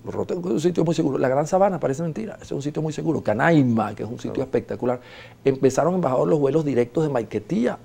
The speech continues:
Speaker 1: a la, a Canaima, que antes no había, había que ir a Puerto Ordaz. Ya viene, hay una línea nueva, no nueva, tiene tiempo, se llama Saxa, con unos aviones Jetstream, Gulfstream Jetstream, que tienen dieciocho pasajeros y se van de aquí
Speaker 2: No, y
Speaker 1: directo.
Speaker 2: que los gobiernos se interesan mucho. Fíjense que yo he tenido aquí varias entrevistas con el embajador de Surinam,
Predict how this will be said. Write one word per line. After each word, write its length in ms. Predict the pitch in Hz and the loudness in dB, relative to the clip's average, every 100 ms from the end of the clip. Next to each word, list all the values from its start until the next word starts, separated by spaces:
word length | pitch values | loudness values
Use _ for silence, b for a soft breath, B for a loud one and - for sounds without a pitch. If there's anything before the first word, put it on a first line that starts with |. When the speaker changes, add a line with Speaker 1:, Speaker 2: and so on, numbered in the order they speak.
| - | 0
Speaker 1:
a 80 | 123 | 2
la, 180 | 117 - | 2 0
a 300 | 113 104 92 | 0 0 -2
Canaima, 380 | - 104 113 85 - - | -2 0 -2 -4 -14 -6
que 40 | - | -4
antes 220 | 107 135 | -2 0
no 60 | |
había, 320 | 135 135 110 - | 4 4 4 0
había 260 | 101 113 | 0 0
que 80 | 117 | 2
ir 60 | 120 | 0
a 60 | |
Puerto 260 | 120 110 113 | 2 0 0
Ordaz. 200 | 101 98 B B B | -4 -4 B B B
Ya 160 | - 123 | 2 4
viene, 200 | 135 139 | 4 2
hay 120 | 127 | 0
una 100 | 139 | 2
línea 260 | 151 156 160 | 2 2 2
nueva, 400 | 156 175 - 113 - | 2 2 0 -2 -4
no 140 | 113 123 | -4 0
nueva, 240 | 147 110 | 2 2
tiene 220 | 95 113 | 0 -4
tiempo, 240 | 131 127 131 | -2 -2 -4
se 100 | - | -6
llama 140 | 120 | -8
Saxa, 400 | - 139 - - | -2 -2 -2 -8
con 140 | - 95 | -6 -4
unos 120 | 131 | -2
aviones 300 | 123 120 131 B B - | -2 -2 -6 B B -2
Jetstream, 500 | 139 143 - 160 135 | 2 2 2 0 0
Gulfstream 380 | 98 131 - 139 | 0 -2 -2 -4
Jetstream, 320 | 139 147 165 147 B B - | -4 -2 -2 -4 B B -4
que 120 | 143 | -2
tienen 240 | 143 135 165 | 2 2 4
dieciocho 440 | 170 156 147 143 | 4 6 4 4
pasajeros 460 | 170 143 135 147 165 | 0 -2 0 0 -2
y 40 | |
se 140 | 156 139 | -2 0
van 160 | 135 | 0
de 80 | 147 | -2
aquí 140 | 143 | -2
Speaker 2:
No, 20 | 170 | 0
y 20 | |
Speaker 1:
directo. 240 | 156 180 | 4 6
Speaker 2:
que 60 | 160 | 8
los 100 | 143 | 8
gobiernos 240 | 135 180 151 | 10 8 6
se 40 | |
interesan 280 | 143 143 151 | 6 6 4
mucho. 200 | 165 147 | 2 2
Fíjense 200 | 127 151 | 0 2
que 60 | 131 | 4
yo 80 | |
he 20 | 135 | 6
tenido 240 | 147 151 | 6 4
aquí 140 | 127 139 | 4 6
varias 220 | 135 139 | 6 6
entrevistas 320 | 135 123 123 | 2 2 2
con 80 | 127 | 0
el 60 | 120 | 2
embajador 240 | 110 131 | 4 2
de 40 | |
Surinam, 420 | 131 120 123 139 | 2 0 4 2